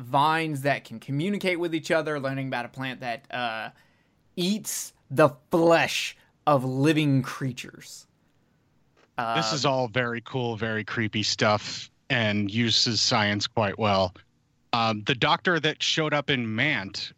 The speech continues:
Speaker 2: um, explained some really cool aspects of this as well, about how plants will eat people or, or, well,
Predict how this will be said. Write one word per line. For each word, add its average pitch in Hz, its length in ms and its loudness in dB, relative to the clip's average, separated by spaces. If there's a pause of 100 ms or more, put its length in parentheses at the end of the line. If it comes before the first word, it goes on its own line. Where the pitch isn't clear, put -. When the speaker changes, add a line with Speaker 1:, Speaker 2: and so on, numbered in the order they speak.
(140)
Speaker 2:
um, 107 440 -2
explained 123 480 -4
some 110 200 -4
really 123 240 0
cool 117 460 -2
aspects 110 560 0
of 104 100 -6
this 101 280 -4
as 113 100 -8 (140)
well, 104 340 2 (400)
about 131 340 -2
how 123 140 -2
plants 117 500 -6
will 113 300 -4
eat 113 180 -6 (280)
people 113 500 -2
or, 110 140 -4
or, 135 200 2
well, 110 300 0